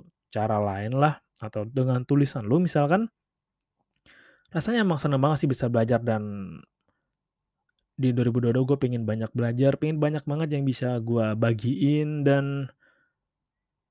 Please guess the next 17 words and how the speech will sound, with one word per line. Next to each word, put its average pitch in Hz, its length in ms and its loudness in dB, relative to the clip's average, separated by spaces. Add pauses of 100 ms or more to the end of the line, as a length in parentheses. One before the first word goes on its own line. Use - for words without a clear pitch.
(640)
gue 147 120 2
semakin 139 360 -4
ingin 143 400 -2
untuk 147 200 -6 (840)
merawat 127 480 0
diri 117 160 4
gue 117 160 0
sendiri, 117 480 2
men. 98 240 -8
Itu 151 560 0 (960)
penting 123 320 -2
banget 131 300 0
sih - 20 0
untuk 123 160 0
merawat 117 400 4
diri 120 160 2
sendiri. 117 640 0